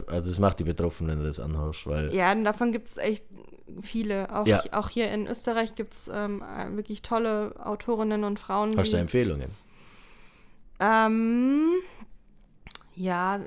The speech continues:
Speaker 2: also ich folg zum Beispiel der Berfin Marx, die macht, äh, ganz tolles Zeug. Also es sind alles Leute, die eher im Journalismus jetzt tätig sind. Ähm, die Shada Kurt, die ist aber aus Deutschland.
Speaker 1: Mhm.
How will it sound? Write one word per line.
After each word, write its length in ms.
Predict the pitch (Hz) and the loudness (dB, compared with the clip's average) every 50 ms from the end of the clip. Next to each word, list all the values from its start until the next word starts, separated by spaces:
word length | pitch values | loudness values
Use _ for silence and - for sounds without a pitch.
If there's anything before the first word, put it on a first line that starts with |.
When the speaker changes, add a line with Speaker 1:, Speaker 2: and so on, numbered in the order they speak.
| - - | -6 -6
Speaker 2:
also 300 | - 190 190 190 190 208 - - - - - - - - - - - - - - | -4 -4 -4 -4 -4 -6 -8 -12 -16 -16 -16 -16 -16 -16 -18 -18 -18 -18 -12 -8
ich 140 | - 202 - | -6 -6 -4
folg 220 | - 226 214 - - | -2 -4 -4 -2 -2
zum 80 | 214 208 | -2 -2
Beispiel 220 | 202 196 - 208 | -2 -2 -2 -2
der 100 | 196 185 | -2 0
Berfin 440 | 190 202 190 190 196 - 202 185 190 | 0 0 0 0 -2 -2 -4 -2 -2
Marx, 400 | 202 208 220 220 214 - - - - - | -2 -2 -2 -4 -4 -8 -14 -14 -8 -6
die 120 | 214 214 | -4 -2
macht, 400 | 208 214 208 - - 180 - - 170 180 170 - - - - | -2 -2 -4 -6 -10 -14 -16 -16 -16 -16 -18 -18 -18 -14 -8
äh, 220 | - 202 202 196 | -6 -4 -4 -2
ganz 220 | 196 196 196 196 - | -2 -4 -4 -6 -6
tolles 320 | - 214 202 202 202 - | -6 -6 -6 -6 -8 -10
Zeug. 160 | - - - - | -12 -8 -6 -4
Also 180 | 196 196 208 | -4 -4 -4
es 80 | 208 196 | -4 -2
sind 380 | 220 220 214 214 202 - - | 0 0 2 0 0 -2 0
alles 320 | - 185 214 226 220 214 - | 2 2 4 4 2 2 2
Leute, 260 | 220 220 226 220 240 | 2 4 4 4 2
die 100 | 208 226 | 0 0
eher 180 | - - 196 202 | 2 2 2 4
im 100 | 214 220 | 2 2
Journalismus 640 | 214 214 214 214 202 214 226 - 254 254 254 254 | 2 0 0 0 -2 -2 -4 -4 -4 -4 -2 -2
jetzt 180 | 262 254 254 - | -4 -6 -6 -6
tätig 360 | - 254 247 240 247 240 - - | -6 -6 -6 -4 -6 -8 -10 -8
sind. 440 | - 240 240 254 277 294 - - - - - - - - - - - - - - - - - - - - | -6 -4 -4 -2 -4 -6 -8 -12 -18 -20 -20 -20 -20 -20 -20 -20 -20 -20 -20 -20 -20 -20 -20 -20 -6 -2
Ähm, 840 | 220 214 220 226 226 226 220 220 220 220 220 214 214 214 214 214 202 - - _ - - - - - - - - - - _ _ _ - - - - _ _ _ - - - - - - | 2 4 4 4 4 4 4 4 4 4 2 2 0 0 -2 -2 -4 -8 -14 _ -20 -20 -20 -20 -20 -20 -20 -20 -20 -20 _ _ _ -20 -20 -20 -20 _ _ _ -20 -20 -20 -20 -12 -4
die 160 | - 214 214 196 | -2 -2 0 -2
Shada 440 | - - - 190 240 247 240 226 220 | -2 -2 0 2 4 4 4 4 2
Kurt, 520 | - - - - 240 247 254 269 262 262 | 0 -6 -8 -2 2 4 4 4 4 2
die 40 | 247 | 0
ist 100 | 233 - | 0 2
aber 180 | 233 226 220 170 | 2 4 4 2
aus 160 | 196 196 - | 2 0 -2
Deutschland. 600 | 202 202 196 - - - 208 208 220 240 254 - | -2 -2 -2 -4 -6 -6 -6 -4 -4 -6 -4 -2
Speaker 1:
Mhm. 260 | 107 90 87 104 123 | -2 -2 0 -2 -2